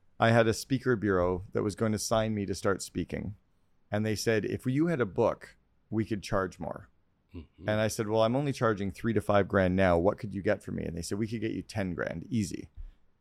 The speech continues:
Speaker 1: So I did the math and I was like, "Wow, if you can get me ten grand to write a book, I can probably get a book done in the next six months."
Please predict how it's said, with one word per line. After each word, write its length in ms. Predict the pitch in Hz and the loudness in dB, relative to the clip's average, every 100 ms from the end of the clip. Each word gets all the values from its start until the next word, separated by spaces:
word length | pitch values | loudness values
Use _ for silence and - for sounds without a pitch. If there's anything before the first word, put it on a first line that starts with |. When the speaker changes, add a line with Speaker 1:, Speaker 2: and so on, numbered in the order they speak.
| _ _ _ _ | _ _ _ _
Speaker 1:
So 160 | - | -2
I 60 | 113 | 0
did 140 | 135 | 2
the 60 | 117 | 4
math 380 | 107 113 90 85 | 6 8 6 4
and 80 | 92 | -2
I 20 | |
was 120 | 90 | -2
like, 140 | 92 104 | -2 2
"Wow, 100 | 87 | 2
if 100 | 123 | 0
you 60 | |
can 80 | 135 | -6
get 100 | 156 | -4
me 100 | 113 | -4
ten 280 | - 113 107 | -2 -2 0
grand 240 | 101 98 | 0 0
to 60 | 92 | 0
write 160 | 90 | 0
a 40 | 82 | 0
book, 420 | 95 98 - - _ _ _ _ _ - | 2 2 0 -8 _ _ _ _ _ -6
I 80 | 107 | -4
can 160 | 110 104 | -2 -2
probably 420 | - 120 113 110 | 0 2 0 0
get 100 | 98 | 0
a 60 | 85 | -2
book 220 | 92 - | -6 -2
done 380 | 85 80 78 85 | -2 0 -4 -6
in 100 | - | -6
the 60 | 92 | -4
next 200 | 82 - | -4 -4
six 200 | 90 - | -8 -4
months." 380 | 87 - - | -4 -4 -8